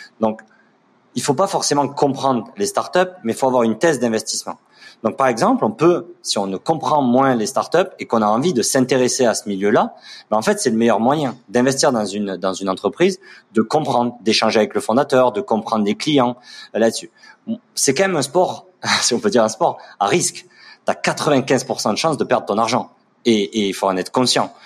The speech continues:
Donc, il faut aussi garder en tête dans cet investissement, c'est peut-être l'investissement le plus risqué. Investir dans des sociétés à early stage, c'est, il suffit de regarder les statistiques entre le nombre d'entreprises qui se créent chaque année et le nombre d'entreprises qui vont lever une série B ou qui vont être valorisées, euh, plusieurs milliards.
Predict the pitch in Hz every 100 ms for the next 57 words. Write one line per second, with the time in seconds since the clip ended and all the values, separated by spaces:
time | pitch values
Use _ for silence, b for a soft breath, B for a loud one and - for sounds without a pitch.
0 | B B 113 - - 135 135 180 151 104
1 | 123 120 131 117 110 135 104 - 98 104
2 | 101 - 175 180 - - 117 107 101 -
3 | - 135 113 - 113 113 202 185 B B
4 | B 98 101 - 196 95 92 - 104 107
5 | 101 110 92 92 95 - 165 - B B
6 | - 101 90 - - _ _ - - 107
7 | 107 101 101 101 92 98 - 120 - 180
8 | 110 98 104 B B B 98 110 135 113
9 | 107 110 - 127 - - - 117 - 117
10 | 131 113 98 117 107 107 107 - 123 -
11 | 101 98 107 117 104 - 107 110 131 127
12 | B B 98 - 104 101 92 101 98 98
13 | 104 113 92 - - 98 98 143 180 -